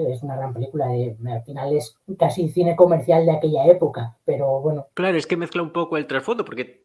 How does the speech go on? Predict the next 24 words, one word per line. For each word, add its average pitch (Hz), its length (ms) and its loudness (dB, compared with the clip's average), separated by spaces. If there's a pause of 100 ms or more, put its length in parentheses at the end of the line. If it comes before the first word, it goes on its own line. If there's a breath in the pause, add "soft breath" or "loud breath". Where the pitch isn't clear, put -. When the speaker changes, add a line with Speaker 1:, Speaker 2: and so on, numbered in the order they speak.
Speaker 2:
tiene 170 160 -8
una 160 180 -6
cuestión 127 220 -6
muy 120 60 -8
interesante 127 400 -6
de 120 80 0
analizar 113 400 -6
cómo 117 180 -8
eran 127 160 0
las, 113 340 -6 (300)
la 120 80 -6
sociedad 123 340 -4
campesina, 139 520 -4
el 127 120 -2
horror 120 280 -4
de 131 60 -4
los 123 120 -4
samuráis 135 480 -4
y 135 40 -4
demás, 127 320 -6
Speaker 1:
Ujú. 156 100 -2
Speaker 2:
todo 131 140 -4
eso, 143 260 -6
¿no? 156 180 -12